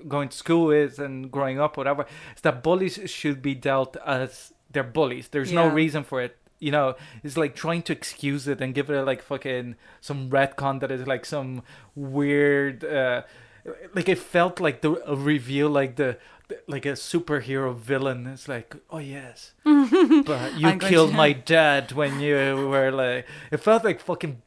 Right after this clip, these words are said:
Speaker 1: Batman versus Superman, you know? That
Speaker 2: But it's
Speaker 1: is
Speaker 2: so funny 'cause the whole thing is on her, like, on her face 'cause she's just like, "What?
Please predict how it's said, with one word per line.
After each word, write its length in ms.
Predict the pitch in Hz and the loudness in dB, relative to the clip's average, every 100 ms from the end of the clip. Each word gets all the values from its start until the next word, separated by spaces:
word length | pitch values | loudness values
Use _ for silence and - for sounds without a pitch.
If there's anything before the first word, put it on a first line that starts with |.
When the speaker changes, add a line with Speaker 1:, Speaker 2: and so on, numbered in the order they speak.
| - | 2
Speaker 1:
Batman 400 | 160 - 156 143 | 2 2 -2 -2
versus 400 | 143 135 147 - | -2 -2 -4 -4
Superman, 600 | 151 156 170 139 131 135 | -2 -2 -2 0 0 0
you 80 | 143 | 2
know? 140 | 151 | 2
That 120 | 156 | 2
Speaker 2:
But 80 | 240 | 2
it's 160 | 359 - | 2 0
Speaker 1:
is 60 | 392 | 0
Speaker 2:
so 120 | 381 | 0
funny 260 | 349 381 | -2 -2
'cause 160 | 294 262 | -2 -4
the 120 | 269 | -4
whole 200 | 240 269 | 0 -2
thing 280 | 269 233 247 | 0 -2 -2
is 120 | 190 - | -4 -4
on 300 | 170 190 175 | 0 0 -2
her, 420 | 165 208 202 196 | -4 -4 -2 -2
like, 260 | 165 170 196 | -4 -6 -2
on 220 | 202 202 | 0 0
her 180 | 208 185 | 0 -4
face 260 | 180 220 220 | 0 0 0
'cause 100 | 214 | -4
she's 100 | 214 | -6
just 160 | 247 | -4
like, 180 | 214 190 | -4 -6
"What? 560 | - 139 147 269 523 - | -10 -14 -8 -6 -8 -10